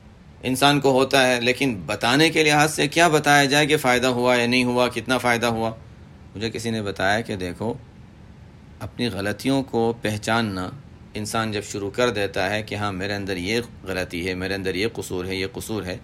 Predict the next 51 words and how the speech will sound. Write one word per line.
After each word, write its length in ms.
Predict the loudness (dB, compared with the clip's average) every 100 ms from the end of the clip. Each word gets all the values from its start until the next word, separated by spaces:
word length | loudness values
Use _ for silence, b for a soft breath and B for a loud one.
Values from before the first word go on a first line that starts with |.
| -16 -20 -20 -20 -20 -10
یہی 220 | -2 -2
فائدہ 300 | 0 -2 -2
ہے۔ 240 | -6 -10 -20 -20 -20 -20 -20 -2
آئندہ 340 | 2 4 6 6
جب 120 | 4
حضرت 300 | 2 2 0
پوچھے 300 | -2 2 2
تو 80 | 2
بس 200 | 2 0
اس 100 | 2
طرح 160 | 4 4
بتانا 420 | 4 2 2 2
کہ 100 | 2
ہاں 200 | 2 2
اپنی 240 | 0 -2
غلطیوں 480 | 0 0 0 0 0
کا 220 | 2 2
اب 200 | 2 0
میں، 280 | 0 0 -2 B B -6
اپنے 260 | -2 0
غلطیوں 400 | 2 0 0 -2
کو 120 | -2
پہچاننے 540 | 0 0 2 0 2 2
لگ 100 | -2 -6
گیا 120 | -8
ہوں 120 | -10
میں۔ 120 | -12 -16 -20 -20 -20 -20 -20 -20 -20 -20 -20 -20 -20 -20 -6
اللہ 180 | 2 6
والوں 480 | 6 6 4 4 4
کے 200 | 2 4
پاس 360 | 6 6 4
بیٹھ 380 | 0 4 4 4
کر 140 | 2 2
انسان 460 | 0 2 2 2
کو 140 | 0 -2
سب 260 | -2 -2
سے 140 | 0 0
بڑی 320 | 2 2 2
چیز 260 | 2 0
جو 120 | 0 2
حاصل 340 | 2 2 2
ہوگی، 380 | 2 2 2 4
یہ 60 | 4
نہیں 160 | 2
کہ 100 | 2
اچھا 260 | 0 2 0
ٹھیک 260 | 2 2
ہے 40 | 4
اب 160 | 4
میں 160 | 4 4
نے 120 | 2